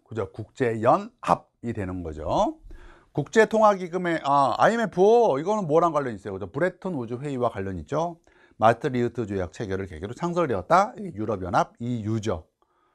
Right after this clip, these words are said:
자, 다음 십이 번. 밑줄 친 그는 누구예요? 라는 건데요. 밀라노에서 그가 종교에 대한 정책인데 기존에 내려진 종교 탄압과 관련된 법령은 중단 철폐. 아, 로마 제국도 키워드고요. 이제 로마 제국 밑줄 안 쳐놨네요.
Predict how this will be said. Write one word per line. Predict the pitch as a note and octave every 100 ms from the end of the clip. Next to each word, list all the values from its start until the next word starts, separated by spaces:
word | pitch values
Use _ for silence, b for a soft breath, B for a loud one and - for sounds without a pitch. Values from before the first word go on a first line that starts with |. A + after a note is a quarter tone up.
| _ _ _ _ _ _
자, | F#2
다음 | F2 E2 F#2+ E3 A3+
십이 | - D#3 B2+
번. | F#2 F#2
밑줄 | B2+ F3
친 | F#3+
그는 | - E3+ G3
누구예요? | B2 A2+ C3+ A2 D3 G3
라는 | A2+ A2 A2
건데요. | F#2 F#2
밀라노에서 | G2 D#3+ A#3 C#4+ B3+ A#3+ A3+ G3 D#3+ D3 G#3 A3+ A#3+ B3 _ _ _
그가 | - C#3 D#3+ F3+ G3+ A3 _ _ _ _ _
종교에 | - D#3 E3+ G3
대한 | F3 E3
정책인데 | C#3+ A#2+ B2+ A2 A2
기존에 | - C3+ E3+ E3+
내려진 | C#3 B2+ B2+ C3+
종교 | A#2 A2+
탄압과 | A2+ A2 A2 -
관련된 | G#2+ G#2+ A2 A2+ G2
법령은 | F2+ F2+ D3 G#3+ - b b b
중단 | - C#3 D#3 D#3+
철폐. | - F3 G#2+
아, | E2+ A2+
로마 | C#3 A3
제국도 | F#3 D#3+ E3 F#3+ F3+ -
키워드고요. | - A3+ A2+ G#2 G#2
이제 | F#2+
로마 | G#2+ A#2+ D3+
제국 | C#3+
밑줄 | G#2 G2+
안 | E2
쳐놨네요. | G2 E2 D2+